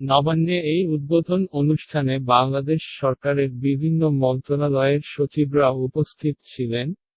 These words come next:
তারাও মন্ত্রীদের পাশে দাঁড়িয়ে সবুজ পতাকা নাড়েন। অনুষ্ঠানের পর সাংবাদিকদের সচিবরা জানান,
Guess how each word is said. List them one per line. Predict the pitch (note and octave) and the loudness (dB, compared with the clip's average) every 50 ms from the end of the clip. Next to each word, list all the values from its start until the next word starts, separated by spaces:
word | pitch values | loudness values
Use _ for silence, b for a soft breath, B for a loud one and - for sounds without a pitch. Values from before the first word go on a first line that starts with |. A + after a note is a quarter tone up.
| _ | _
তারাও | - D#3+ D3+ D#3 D#3+ E3 E3+ F3 | 2 2 4 6 6 6 4 4
মন্ত্রীদের | D#3+ C#3+ C#3+ C#3+ C#3 C#3+ - D3+ D3+ D3 D#3+ E3 E3+ - _ | 4 2 2 0 -2 -4 -4 -4 -2 0 0 0 -2 0 _
পাশে | - C3+ C3+ - - - D3 | 0 0 0 -2 -2 -4 -4
দাঁড়িয়ে | C3+ B2+ B2+ B2 B2 B2+ C#3 D3 C#3+ D3+ | -2 0 0 0 0 2 2 0 0 -2
সবুজ | - - D3 C#3+ C3+ C#3 D#3+ E3+ - _ _ | -4 -2 -2 0 0 2 0 -2 -2 _ _
পতাকা | D3 C3+ B2+ - C3+ C3 - D#3 D#3 | 2 2 2 2 -2 -4 -2 -2 -2
নাড়েন। | C#3+ B2+ A#2 A#2+ A#2+ B2 B2+ C#3+ E3 - _ _ _ | -2 0 -2 0 -2 -2 -4 -4 -8 -12 _ _ _
অনুষ্ঠানের | - C3 C3 C#3 C#3 - - - - A#2+ A#2 A2+ G#2+ - _ _ _ _ _ _ _ _ _ _ _ _ _ _ | -8 -4 -4 -4 -4 -4 -8 -10 -10 -10 -10 -10 -12 -16 _ _ _ _ _ _ _ _ _ _ _ _ _ _
পর | - D#3+ E3 E3+ F3 - | 8 8 8 8 6 2
সাংবাদিকদের | - - D3+ C#3+ C#3 C#3+ D3 E3 E3 D#3+ E3+ F3 E3+ - - D#3 D#3 D#3+ | -4 -4 -4 -2 -2 0 0 0 0 2 0 -2 -2 -2 -2 -2 -2 -2
সচিবরা | - - - C#3+ C#3 - D3+ D3+ C3+ C3 C#3 C#3 C3+ B2+ | -6 -4 -4 -4 -2 0 -2 -2 0 0 0 0 0 0
জানান, | - G#2+ G2 F#2 F#2 | -2 -6 -6 -6 -10